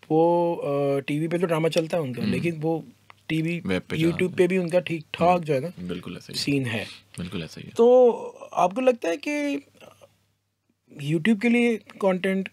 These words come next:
Speaker 1: काफ़ी और भी प्रोडक्शन हाउसेस को बनाना चाहिए?
Speaker 2: देखिए, you-, I, I personally think कि कंटेंट तो बनाना चाहिए, लेकिन YouTube से
Speaker 1: हम्म।
Speaker 2: इतनी ज़्यादा अर्निंग है नहीं कंटेंट की, ख़ास तौर पे
Speaker 1: हम्म।
Speaker 2: पाकिस्तान मार्केट की अगर मैं बात करूँ। I think
Speaker 1: हम्म।
Speaker 2: आपको कितना आपका, हम्म,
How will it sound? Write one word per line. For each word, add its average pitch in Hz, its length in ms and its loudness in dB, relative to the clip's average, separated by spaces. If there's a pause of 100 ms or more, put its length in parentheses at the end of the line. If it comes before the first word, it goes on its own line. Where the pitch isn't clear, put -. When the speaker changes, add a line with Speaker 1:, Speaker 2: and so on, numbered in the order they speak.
Speaker 1:
काफ़ी 170 240 4
और 156 300 2
भी 196 100 -2
प्रोडक्शन 165 380 -4
हाउसेस 151 320 -4
को 156 240 -6 (800)
बनाना 127 320 -2
चाहिए? 135 400 -6 (680)
Speaker 2:
देखिए, 127 240 2
you-, 117 180 0 (120)
I, 107 140 4
I - 20 0
personally 101 400 -2
think 131 280 -2
कि 135 500 -2
कंटेंट 95 640 0
तो 131 80 2
बनाना 104 260 4
चाहिए, 113 220 -2
लेकिन 127 200 -2
YouTube 120 180 0
से 139 80 -2
Speaker 1:
हम्म। 139 160 -2
Speaker 2:
इतनी 147 200 -2
ज़्यादा 131 240 4
अर्निंग 110 320 0
है 95 180 0
नहीं 92 180 0
कंटेंट 85 480 -4
की, 90 160 -6 (280)
ख़ास 95 160 4
तौर 110 140 2
पे 92 40 0
Speaker 1:
हम्म। 98 100 -2
Speaker 2:
पाकिस्तान 87 360 0
मार्केट 85 340 -2
की 87 100 -4
अगर 85 120 -2
मैं 82 140 -4
बात 82 220 -4
करूँ। 87 240 -4 (220)
I - 220 -4
think 87 140 0
Speaker 1:
हम्म। 101 160 0
Speaker 2:
आपको 92 280 -2
कितना 110 280 -2
आपका, 92 340 0
हम्म, - 800 -8